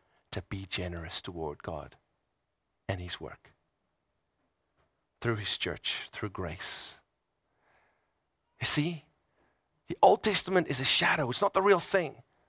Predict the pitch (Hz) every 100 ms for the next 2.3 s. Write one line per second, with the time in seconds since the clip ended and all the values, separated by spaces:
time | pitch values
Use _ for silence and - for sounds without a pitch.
0 | _ - 175 156 247 - - 302 320 -
1 | 165 175 139 147 156 - 175 - 254 -
2 | 120 -